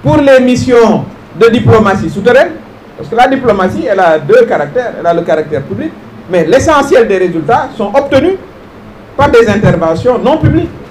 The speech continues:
qui nécessitent financement. Et tout ça, c'est à partir des fonds discrétionnaires. Donc moi, je considère que, euh, c'est important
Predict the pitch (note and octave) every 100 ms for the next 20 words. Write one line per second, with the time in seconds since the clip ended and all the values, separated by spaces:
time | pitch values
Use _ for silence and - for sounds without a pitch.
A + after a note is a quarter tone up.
0 | - - - C4+ A#3 - F3+ D4+ - -
1 | - F3 G#3 - - - - - - -
2 | - - - - - - - - - -
3 | - - - - C#3+ D#3+ A3+ C#4+ C#4+ D3+
4 | C#3+ D#3 - G#3+ D#3+ D3 F3+ D3+ C3+ C#3+
5 | C3+ - B2 D3+ F#3 F#3+ G#3 G#3 F3 E3
6 | F3 - D3 C#3 B2+ C#3 - - - -
7 | - - D3 D3 C#3+ - F3 E3 - E3
8 | G3 G3 - B2+